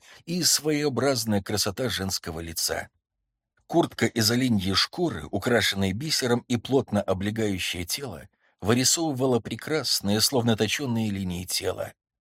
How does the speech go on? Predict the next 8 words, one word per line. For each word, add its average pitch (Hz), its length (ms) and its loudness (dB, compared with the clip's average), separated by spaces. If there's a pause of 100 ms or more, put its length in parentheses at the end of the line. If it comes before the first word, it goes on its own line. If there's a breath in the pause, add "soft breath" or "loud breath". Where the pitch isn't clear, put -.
(760)
Шёлковый, 139 760 4
яркий 127 500 2
и 135 140 -4
кокетливо 110 540 2
повязанный 107 520 2
платок 110 400 -2
на 95 100 0
голове 107 420 0